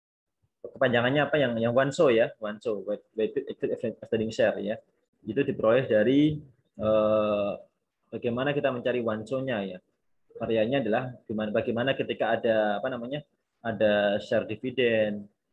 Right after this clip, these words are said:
ada share split, ya, ada restatement dan sebagainya. Coba di, kembali. Dan di bab terakhir yang kita bahas ini terkait dengan investment, ya, investment. Kalau kemar-, kalau yang, yang sebelumnya kita bahas di sisi liability dan sisi equity, nah sekarang di sisi asetnya,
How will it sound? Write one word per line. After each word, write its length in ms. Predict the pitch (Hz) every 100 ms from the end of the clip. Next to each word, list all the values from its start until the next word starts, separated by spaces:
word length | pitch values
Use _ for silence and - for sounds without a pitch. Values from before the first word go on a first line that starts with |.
| _
ada 160 | 113 110
share 240 | 123 107
split, 480 | - - 147 139 -
ya, 320 | 107 98 98 _ _
ada 120 | - 110
restatement 640 | 110 - 127 - 139 139
dan 160 | 127 110
sebagainya. 400 | - 110 110 110 104
Coba 160 | 117
di, 240 | 110 110 101 104 - -
kembali. 560 | 113 110 110 101 95 - _ _ _ _
Dan 480 | 117 123 147 170 156 _ _ -
di 160 | 117
bab 320 | 127 120 - - _ - _ _
terakhir 400 | - 120 123 123
yang 80 | 120
kita 160 | 120 113
bahas 160 | 127
ini 240 | 170 165 -
terkait 320 | 131 143 139
dengan 240 | 123 147
investment, 560 | 135 131 147 - 131 104
ya, 80 | 104
investment. 560 | 113 120 - 110 98 - _ _ _
Kalau 320 | 127 143 143
kemar-, 320 | 147 139 135 -
kalau 240 | 139 143
yang, 240 | 143 139 139 135 131 127 -
yang 160 | 135 131
sebelumnya 320 | - 127 147
kita 160 | 151 151
bahas 240 | 135 135
di 80 | 131
sisi 320 | 127 - 131
liability 320 | 127 123 127
dan 160 | 135 120
sisi 160 | 113
equity, 560 | 117 113 107 123 143 190 _ _
nah 80 | 113
sekarang 320 | 117 135 156
di 80 | 151
sisi 160 | 117 120
asetnya, 640 | 117 135 139 147 110 95